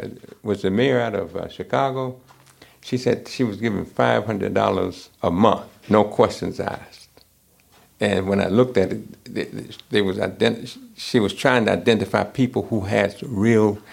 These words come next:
five hundred dollars a month. In Chicago, had some real issues that they were trying to address, but they were gonna do a, a trial run on that. Now, I, th-, it, I can't think of how many thousand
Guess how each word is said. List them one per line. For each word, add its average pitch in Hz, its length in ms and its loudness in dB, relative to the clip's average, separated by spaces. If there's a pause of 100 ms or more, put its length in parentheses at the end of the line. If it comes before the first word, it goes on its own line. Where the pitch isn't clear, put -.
(120)
five - 260 0
hundred 92 200 4
dollars 87 240 2
a - 40 -2
month. 95 280 0 (480)
In 110 120 4
Chicago, 269 640 2 (240)
had - 160 -2
some - 220 -4
real 98 340 4
issues 85 680 0
that 95 180 -10
they 92 100 -4
were - 200 -8 (400)
trying 85 240 -6
to - 60 -8
address, - 260 -4
but 92 120 -4
they 107 100 6
were 101 100 4
gonna 92 240 2
do 92 240 2
a, - 160 -10 (640)
a - 80 -2
trial 101 500 4
run 87 220 2
on 85 160 -2
that. - 200 -4
Now, 95 300 0 (260)
I, 104 120 -2
th-, - 340 -16
it, 107 200 -2
I 110 120 0
can't 110 320 0
think 98 180 2
of 92 60 0
how 95 100 0
many 87 200 0
thousand 113 760 -2